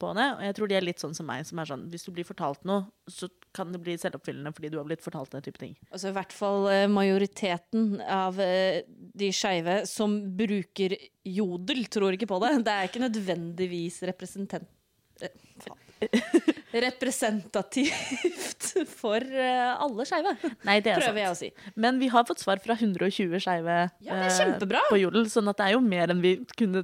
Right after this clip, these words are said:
Speaker 1: håpet på, egentlig.
Speaker 2: Du er en influencer, Robin.
Speaker 1: Ja, tusen takk! Det er min drøm. <laughs> Men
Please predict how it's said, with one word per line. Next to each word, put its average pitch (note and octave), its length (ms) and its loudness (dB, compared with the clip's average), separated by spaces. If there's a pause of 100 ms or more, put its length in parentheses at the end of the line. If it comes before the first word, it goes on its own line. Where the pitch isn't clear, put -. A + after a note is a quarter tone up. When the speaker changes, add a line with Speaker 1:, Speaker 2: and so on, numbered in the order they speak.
(140)
Speaker 1:
håpet G#3 400 -2
på, A#3 160 6
egentlig. A#3+ 500 0
Speaker 2:
Du F#4+ 80 0
er A4+ 140 4
en A4 140 -2
influencer, E4+ 680 -2
Robin. A3 360 -2
Speaker 1:
Ja, A#3 180 4 (120)
tusen A#3 360 4
takk! F4+ 260 -2 (520)
Det A#3+ 120 -2
er A3 180 4
min A3 160 4
drøm. C#4+ 320 4 (440)
<laughs> - 400 -20
Men C#4 240 -2